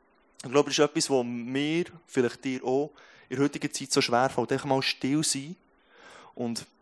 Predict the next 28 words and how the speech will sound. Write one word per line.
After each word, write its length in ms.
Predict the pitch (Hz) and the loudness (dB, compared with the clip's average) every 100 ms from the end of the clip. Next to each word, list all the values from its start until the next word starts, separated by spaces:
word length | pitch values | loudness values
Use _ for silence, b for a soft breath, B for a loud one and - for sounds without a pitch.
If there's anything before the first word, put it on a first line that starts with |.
| _ _ _ _ _ | _ _ _ _ _
erkennen, 600 | 123 113 131 131 151 127 | -2 2 4 4 2 -4
dass 180 | 110 - | -2 -4
Gott 280 | - 110 - | 0 -2 2
Gott 280 | 117 113 - | 0 0 -2
ist. 320 | 104 - - - b b b b b b b b _ _ _ _ _ _ | -6 -6 -10 -16 b b b b b b b b _ _ _ _ _ _
Und 120 | - 160 | 8 10
ich 60 | |
möchte 240 | 170 165 135 | 10 6 6
dir 60 | |
heute 380 | 170 180 - - - _ _ _ _ _ _ _ - | 6 6 -2 -10 -10 _ _ _ _ _ _ _ -2
Zeit 320 | - 185 - | 0 0 -2
schenken, 560 | 165 160 196 - 190 - _ _ _ | -2 -2 -6 -6 -6 -6 _ _ _
wo 120 | 127 | -4
du 80 | 131 | -2
das 240 | 147 - | 0 0
kannst 160 | 143 139 | 0 -4
ausprobieren 440 | 143 - 139 127 | -4 -4 -2 0
kannst. 160 | 123 - | 0 -2
Ich 60 | |
möchte 80 | - | -8
dich 120 | 151 165 | -4 2
einladen, 300 | 165 165 147 | 2 4 0
ein 160 | - - | -2 2
offenes 420 | 135 - 123 - | 4 4 -4 0
Herz 280 | 131 160 - | 0 0 -2
zu 120 | 160 | -4
haben 100 | 127 | -6
jetzt. 260 | 165 - | -6 -6